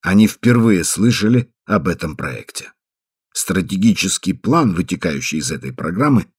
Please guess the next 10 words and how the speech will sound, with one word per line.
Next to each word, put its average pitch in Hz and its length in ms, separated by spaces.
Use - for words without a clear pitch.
заключался 98 840
в - 80
следующем. - 720
Как - 180
только 185 340
американцы 104 640
начнут 98 500
высадку 117 480
на 101 160
Хонсю, - 680